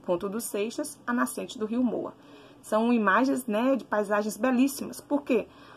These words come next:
Pela extensão territorial brasileira, nós vamos ter uma diversidade gigantesca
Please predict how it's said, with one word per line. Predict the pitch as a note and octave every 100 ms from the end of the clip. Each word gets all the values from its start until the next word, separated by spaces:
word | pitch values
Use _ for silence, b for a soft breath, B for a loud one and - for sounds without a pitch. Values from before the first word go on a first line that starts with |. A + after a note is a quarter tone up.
| B
Pela | A3 G#3
extensão | A3 - C4 B3+ C4 B3+ C4+
territorial | C4 A3+ A3+ - G3+ G3 F#3+ F#3
brasileira, | F3+ G3 G#3 A3 F#3+ G#3+ A3+
nós | A3+ A3+
vamos | A3+ A3 -
ter |
uma | A3 G#3+
diversidade | G3 A3 A#3+ - A3 A#3 G#3+
gigantesca | G#3 B3 C4 B3+ F#3 F3 -